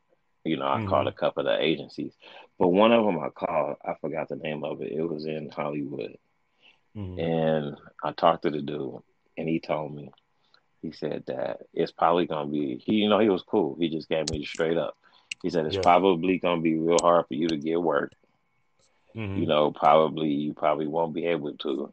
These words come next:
Speaker 1: unless you bring some hot girls with you."
Speaker 2: Mm-hmm.
Speaker 1: So I was like, "Okay, all right, well, that makes sense."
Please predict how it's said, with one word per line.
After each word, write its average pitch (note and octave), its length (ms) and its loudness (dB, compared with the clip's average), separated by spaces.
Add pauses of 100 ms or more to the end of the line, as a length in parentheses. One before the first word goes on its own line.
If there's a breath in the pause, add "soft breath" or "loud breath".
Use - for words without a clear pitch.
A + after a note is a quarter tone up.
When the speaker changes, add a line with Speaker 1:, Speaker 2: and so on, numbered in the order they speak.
(120)
Speaker 1:
unless D#2+ 920 0 (640)
you F#2 140 2
bring D#2 240 0
some C#2+ 200 -2
hot C2 280 0
girls B1+ 280 -2
with - 180 -12
you." - 180 -12 (800)
Speaker 2:
Mm-hmm. G#2+ 300 -8 (380)
Speaker 1:
So C#2 260 0 (380)
I F2+ 120 0
was D2+ 180 2
like, C2 240 -4 (160)
"Okay, F2 560 0
all F#2+ 80 6
right, F#2+ 160 6
well, D#2+ 140 4
that F2+ 120 8
makes E2 260 -2
sense." - 400 -6